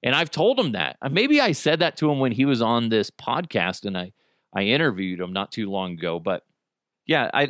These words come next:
I don't think there's anybody that I really, if I saw them, I would refuse to talk to. I don't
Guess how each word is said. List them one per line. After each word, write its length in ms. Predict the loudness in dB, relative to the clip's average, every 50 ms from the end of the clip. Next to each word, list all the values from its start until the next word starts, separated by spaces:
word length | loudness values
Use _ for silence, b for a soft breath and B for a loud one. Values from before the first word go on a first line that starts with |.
| 2
I 60 | 0
don't 360 | 2 2 2 2 2 -2 -4 -2
think 220 | -2 -2 0 2
there's 200 | 2 2 0 0 -2 -2
anybody 480 | 0 0 0 0 0 0 2 2 2
that 200 | 2 4 2 2 2
I 320 | 2 2 2 2 2 0 -4 _ -16
really, 640 | -12 -8 -4 0 2 2 4 4 4 4 2 2 0
if 100 | 0 0
I 100 | 0 0
saw 320 | 0 0 0 2 2 2 2
them, 260 | 2 2 2 0 -2 -2
I 120 | 0 0
would 180 | 0 0 0 -2
refuse 460 | -2 -4 -4 -4 -2 -2 -2 -2 -2
to 100 | -4 -6
talk 320 | -4 -2 -4 -4 -4 _ -12
to. 120 | -18 -18 -18 _ _ _ _ _ _ _ _ _ _ _ -16
I 60 | -16 -12 -4
don't 300 | -2 -2 -2 -2 -4 -6